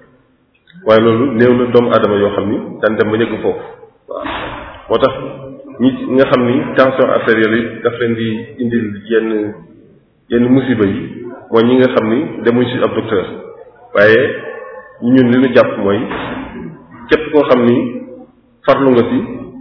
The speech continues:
yaa ngi dem seet sa docteur, ay saa su ne mu lay joxal ay rendez-vous périodique, ñooñu wax dëgg yàlla néew na, néew na, néew na, néew na ñi nga xam ni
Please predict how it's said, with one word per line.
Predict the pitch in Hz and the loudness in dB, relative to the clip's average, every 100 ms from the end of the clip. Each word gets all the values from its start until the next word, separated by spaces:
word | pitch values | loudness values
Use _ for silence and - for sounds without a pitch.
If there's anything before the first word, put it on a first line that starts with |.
| - - | -16 2
yaa | 117 | 2
ngi | 123 120 | 4 2
dem | 120 | 2
seet | 120 123 - | 2 -2 -2
sa | 127 | -2
docteur, | 113 117 120 156 - - - - - _ _ _ _ | -2 0 2 0 -4 -12 -16 -18 -20 _ _ _ _
ay | - 113 110 107 | -4 -2 -2 2
saa | 120 120 | 2 2
su | 131 | 2
ne | 117 135 175 - - - - - | 2 2 0 -8 -12 -14 -14 -10
mu | 104 113 | -2 0
lay | 120 117 | 2 2
joxal | 120 117 | 0 0
ay | 117 113 | 2 2
rendez-vous | 110 110 104 101 - | 2 0 -2 -4 -2
périodique, | 139 131 127 - - - - - _ _ | 0 2 2 0 -4 -14 -14 -20 _ _
ñooñu | 104 120 117 120 | 2 4 6 4
wax | 113 - | 0 -2
dëgg | 123 | -4
yàlla | 120 113 104 | 2 2 2
néew | 104 120 143 135 | 0 4 6 8
na, | 120 135 - - | 6 2 -2 -6
néew | 113 120 127 120 | -2 2 4 4
na, | 117 | 2
néew | 117 113 110 | 2 2 0
na, | 110 120 | 0 0
néew | 110 107 | 0 0
na | 104 | -2
ñi | 123 | -2
nga | 120 | -4
xam | 113 | -6
ni | 98 | -8